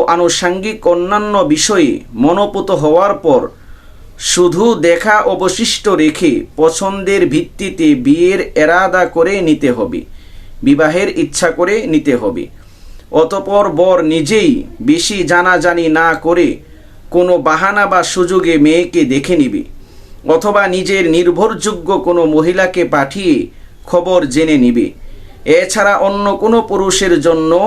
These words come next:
বরের পক্ষে কনে দেখা শরীয়ত সম্মত নয়। চাই বরের ঘনিষ্ঠ আত্মীয়, যেমন পিতা কিংবা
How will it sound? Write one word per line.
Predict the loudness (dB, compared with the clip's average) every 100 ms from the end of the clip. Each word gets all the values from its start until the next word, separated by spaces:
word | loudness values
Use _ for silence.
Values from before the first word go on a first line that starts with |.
| -2 -6 -2
বরের | 2 2 2 -2 0
পক্ষে | -2 -2 -2 -2 -2
কনে | 0 0 2 0
দেখা | 0 0 0 0
শরীয়ত | -2 0 4 4 4 0 -4
সম্মত | -4 0 0 2 0 2
নয়। | 2 2 2 0 -4 -12 -20 -20 -20 -20 -14 -4
চাই | 0 0 0
বরের | 2 2 2 2 2
ঘনিষ্ঠ | 2 0 0 -4 0 2 4 2
আত্মীয়, | 0 -2 -6 -2 2 4 2 -2 -14 -18 -18 -10
যেমন | -2 0 0 0 -2 -2
পিতা | -4 0 0 0 -4 -6
কিংবা | -2 0 0 0